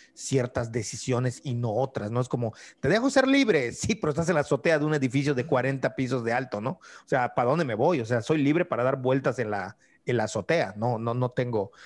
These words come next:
los perros, ¿no? Que ponen las azoteas, pues está libre ahí en la azotea,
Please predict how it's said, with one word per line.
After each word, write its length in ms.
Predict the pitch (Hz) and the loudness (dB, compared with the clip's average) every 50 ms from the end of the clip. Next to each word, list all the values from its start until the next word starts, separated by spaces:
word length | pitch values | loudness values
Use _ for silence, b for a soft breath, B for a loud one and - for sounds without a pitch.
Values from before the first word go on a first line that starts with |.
| b b b _ | b b b _
los 120 | 127 123 - | -4 -4 0
perros, 400 | - - 151 156 139 131 120 117 | 2 2 4 4 4 2 0 0
¿no? 140 | 131 156 156 | 0 0 -2
Que 80 | - | -2
ponen 260 | - - 147 139 131 | -2 0 2 2 2
las 120 | 120 107 107 | 2 0 0
azoteas, 420 | 107 104 120 110 - 123 120 123 | 0 0 -2 0 0 0 0 0
pues 140 | 123 - 143 | 0 -2 0
está 100 | - 277 | 2 4
libre 320 | 302 285 294 302 285 285 | 6 6 6 4 4 4
ahí 160 | - 185 170 196 | 2 2 2 2
en 60 | 202 | 2
la 60 | 214 | 2
azotea, 460 | 170 180 165 - - 165 170 147 - | 2 0 0 2 2 4 4 2 0